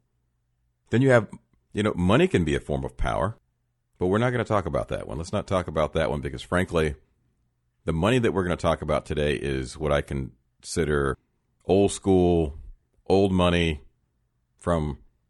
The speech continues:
traditional old heads, traditional individuals that are following the traditional footsteps that we've followed in this country for the last fifty years in order to create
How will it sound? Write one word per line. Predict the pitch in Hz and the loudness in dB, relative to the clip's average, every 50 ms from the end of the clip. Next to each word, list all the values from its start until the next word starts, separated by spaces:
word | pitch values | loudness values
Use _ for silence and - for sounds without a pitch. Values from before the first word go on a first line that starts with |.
| _ _ _ | _ _ _
traditional | - - - 92 78 87 104 101 - - 101 98 95 - - | -12 -6 -6 -2 0 0 0 0 0 0 0 0 0 0 0
old | 73 87 90 90 78 78 | -2 -2 -2 -2 -2 -2
heads, | 85 80 80 78 76 71 - - - _ _ _ _ _ - | 0 0 0 0 -2 -6 -10 -18 -20 _ _ _ _ _ -12
traditional | - 90 82 80 98 101 - 104 98 - | -10 -6 -2 -2 -2 -2 -2 -2 -4 -2
individuals | 78 90 87 82 71 78 80 78 73 76 73 73 69 69 67 69 | -2 -2 -2 -2 0 0 0 0 -2 -4 -6 -6 -6 -6 -6 -6
that | 73 73 71 69 69 - _ _ _ _ _ _ _ _ _ - | -4 -2 -2 -2 -4 -6 _ _ _ _ _ _ _ _ _ -6
are | 82 76 | -6 -6
following | 73 - _ - 90 87 85 82 82 80 78 76 76 76 71 - _ _ _ _ _ _ _ _ _ _ _ _ _ _ _ _ _ - | -6 -6 _ 0 2 2 2 2 0 0 -2 -2 -4 -6 -8 -10 _ _ _ _ _ _ _ _ _ _ _ _ _ _ _ _ _ -14
the | - 76 73 73 73 71 71 67 - _ _ _ _ _ _ _ _ | -10 -8 -6 -6 -6 -6 -8 -10 -12 _ _ _ _ _ _ _ _
traditional | _ - - 80 80 98 101 - 107 98 87 78 | _ -10 -6 -2 -2 -2 -2 -2 -2 -2 -2 -2
footsteps | - - - - 98 - - - - 82 71 67 - - | -4 -4 -4 -4 -2 -2 -4 -4 -2 0 0 -2 -4 -8
that | - 60 69 82 | -12 -12 -8 -6
we've | 82 76 71 - | -6 -8 -4 0
followed | - 90 85 80 76 73 71 69 | 2 4 4 4 4 2 0 -2
in | 67 | -4
this | 65 65 - | -6 -8 -8
country | - 80 76 - 71 64 | -8 -8 -6 -6 -8 -8
for | - 69 | -8 -6
the | 64 65 | -6 -4
last | 65 65 64 - - | -4 -6 -6 -6 -8
fifty | - - - - 62 | -10 -12 -10 -10 -8
years | 71 85 82 73 65 62 | -6 -4 -4 -4 -6 -6
in | 69 65 | -8 -10
order | 65 64 60 | -10 -10 -10
to | - - 62 | -12 -14 -14
create | - - 64 64 65 62 62 | -12 -10 -8 -6 -6 -8 -10